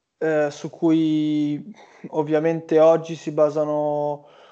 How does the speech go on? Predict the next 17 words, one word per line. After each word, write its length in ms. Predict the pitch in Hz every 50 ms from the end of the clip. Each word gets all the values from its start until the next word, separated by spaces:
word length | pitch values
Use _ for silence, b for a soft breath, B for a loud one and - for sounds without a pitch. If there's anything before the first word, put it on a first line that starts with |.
| B B B B
un 180 | - 156 156 143 -
po' 480 | 170 165 160 160 160 - - - _ _ _ _
tutte 360 | - 196 196 175 - - 185
le 120 | 170 165 165
informazioni, 1160 | 165 156 - 175 170 160 165 175 170 175 - - - 185 180 185 190 190 190 185 180 170 160 - -
o 100 | - -
comunque 480 | _ 151 143 143 151 151 143 - 156
da 120 | 143 147 143
dove 240 | 156 160 160 156
passano 400 | 156 160 175 165 - - 170 160
tutte 140 | 151 - 170
le 40 | 160
informazioni, 1040 | 160 - - 175 165 170 175 170 170 - - - 170 165 160 165 160 160 160 156 b b b b b b b b _ _ _ _
è 180 | - 151 151
Google. 500 | 143 156 156 147 143 147 147 143 143 151 147 _ _ _ _ _ _ _ _ _ _
E 140 | - 156 165
Slack 760 | 160 175 180 185 185 196 196 - - 214 196 180 - -